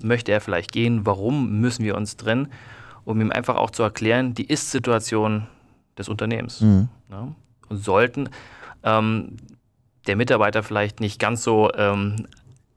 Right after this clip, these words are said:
Speaker 1: Aufnahme-, wie soll ich sagen, aufnahmefähig oder, ähm,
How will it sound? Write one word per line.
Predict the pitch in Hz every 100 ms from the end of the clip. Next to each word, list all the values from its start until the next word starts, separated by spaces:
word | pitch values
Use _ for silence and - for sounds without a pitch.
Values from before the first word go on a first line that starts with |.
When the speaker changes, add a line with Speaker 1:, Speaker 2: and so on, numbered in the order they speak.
| _ _
Speaker 1:
Aufnahme-, | 92 120 147 139 - - - 110 104 107 117 107
wie | 98
soll | 98
ich |
sagen, | 104 98
aufnahmefähig | - 190 147 139 120 131 123 113
oder, | 104 98 - - - - -
ähm, | 95 98 98 - -